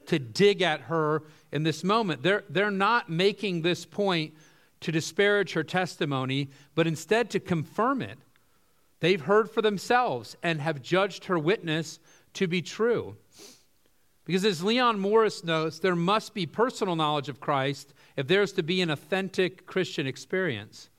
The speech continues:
They needed to see for themselves. They needed to encounter Christ for themselves. Her testimony was used by God to draw this community,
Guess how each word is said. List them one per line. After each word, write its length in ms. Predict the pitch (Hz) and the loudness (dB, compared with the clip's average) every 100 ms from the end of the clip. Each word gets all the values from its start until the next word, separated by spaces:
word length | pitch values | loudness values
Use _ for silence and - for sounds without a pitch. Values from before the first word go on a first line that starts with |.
| _ _ _ _ _ _ _ _ _ _ - | _ _ _ _ _ _ _ _ _ _ 2
They 160 | 220 | 2
needed 640 | 285 247 277 269 190 135 127 - - _ _ _ | 4 4 4 4 2 0 -8 -16 -20 _ _ _
to 120 | 196 | -2
see 260 | - - 220 | 0 0 0
for 140 | - | 2
themselves. 600 | 170 147 - 170 147 120 | 0 0 0 0 2 2
They 180 | 190 254 | 2 2
needed 340 | 233 262 277 180 | 2 2 0 4
to 240 | 208 180 196 | 4 4 0
encounter 560 | 165 - 202 208 190 | -4 -2 0 2 2
Christ 460 | - 202 190 165 - | 0 0 2 0 -2
for 120 | 196 | -2
themselves. 760 | 170 151 - 151 113 117 - - _ _ _ _ _ _ _ _ _ - | 0 -2 -2 -2 -2 -8 -18 -20 _ _ _ _ _ _ _ _ _ 2
Her 100 | 247 | 2
testimony 680 | 262 247 262 - 226 220 214 | 2 0 0 -2 -2 0 0
was 240 | 185 151 | -2 0
used 260 | 202 240 - | 0 -2 0
by 160 | 202 175 | 0 2
God 300 | 185 180 - | 0 0 0
to 100 | 165 | -6
draw 460 | 120 139 170 226 | -4 2 4 4
this 220 | 262 202 - | 2 -2 -4
community, 600 | 180 156 139 131 151 | -4 -2 -2 -2 -4